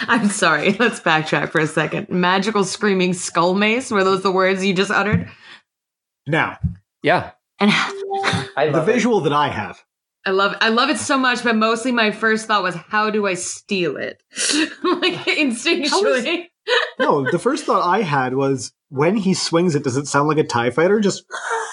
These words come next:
Speaker 2: <laughs> and then he
Speaker 1: Oh,
Speaker 2: hits?
Speaker 1: that's true. Yeah, that's a good
Speaker 2: <laughs> Is
Speaker 1: point.
Speaker 2: that why it's a screaming skull mace? Is it
Speaker 1: Mm,
Speaker 2: just like
Speaker 1: mm.
Speaker 2: one of those, like,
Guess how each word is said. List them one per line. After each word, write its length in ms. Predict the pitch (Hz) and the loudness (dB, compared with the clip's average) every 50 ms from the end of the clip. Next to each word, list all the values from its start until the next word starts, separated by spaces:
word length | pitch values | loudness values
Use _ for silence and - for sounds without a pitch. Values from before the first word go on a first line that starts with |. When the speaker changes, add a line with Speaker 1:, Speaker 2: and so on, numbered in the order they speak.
| - | -2
Speaker 2:
<laughs> 680 | 403 381 381 392 392 403 403 403 403 403 403 370 392 - | -2 0 0 0 -2 -2 -2 -2 -2 -2 -2 -2 -2 -2
and 120 | 202 208 | 0 0
then 140 | 196 180 175 | 0 0 0
he 40 | 180 | 2
Speaker 1:
Oh, 260 | 190 202 202 208 208 | 2 2 2 2 2
Speaker 2:
hits? 120 | 202 196 196 | 0 0 -2
Speaker 1:
that's 220 | 208 202 202 - | -4 -4 -4 -8
true. 400 | - - - 202 196 208 196 180 | -8 -4 -4 0 0 0 0 0
Yeah, 180 | 190 190 185 180 | 0 0 2 2
that's 180 | 180 180 180 - | 0 -2 -2 -4
a 40 | 185 | -4
good 140 | - 196 180 | -4 -4 -4
Speaker 2:
<laughs> 0 | |
Is 60 | - - | -4 -4
Speaker 1:
point. 180 | - 160 170 | -4 0 0
Speaker 2:
that 160 | 175 185 190 | 2 2 2
why 120 | 185 190 185 | 2 2 2
it's 280 | 190 196 185 - - 175 | 2 0 -2 -2 -2 -2
a 60 | 165 | -2
screaming 560 | - - - - - 175 170 165 180 196 202 214 | 0 -2 -2 -2 0 0 0 0 0 0 0 0
skull 320 | 202 - - 185 185 185 | 0 0 0 0 2 2
mace? 240 | 185 185 196 208 202 | 2 0 0 2 2
Is 200 | 196 190 190 180 | 0 0 0 -2
it 60 | 170 | -2
Speaker 1:
Mm, 40 | - | 0
Speaker 2:
just 200 | 175 170 185 196 | 0 0 2 2
like 120 | 175 175 | 0 0
Speaker 1:
mm. 40 | 185 | 0
Speaker 2:
one 100 | 175 170 | 0 0
of 60 | 165 160 | 0 0
those, 260 | 165 160 147 131 139 | 0 0 0 0 0
like, 280 | 147 135 113 - - | 0 0 0 -4 -10